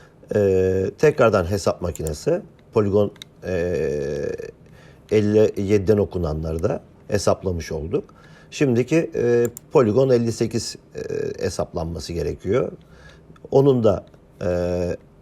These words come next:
sağ tuş, referans noktasına poligon olarak aktar.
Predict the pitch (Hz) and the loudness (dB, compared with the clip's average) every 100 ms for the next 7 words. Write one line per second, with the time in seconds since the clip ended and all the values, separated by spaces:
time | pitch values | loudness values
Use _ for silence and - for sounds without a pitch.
0 | - _ _ _ - - - - 120 78 | -20 _ _ _ -20 -20 -6 0 0 0
1 | - 143 - - 120 113 113 104 104 - | -2 -4 -4 -2 0 4 4 2 -2 -4
2 | 90 95 87 113 107 92 82 80 76 85 | -6 -4 -2 0 2 2 0 -4 -6 -10
3 | - 147 170 | -6 -6 -6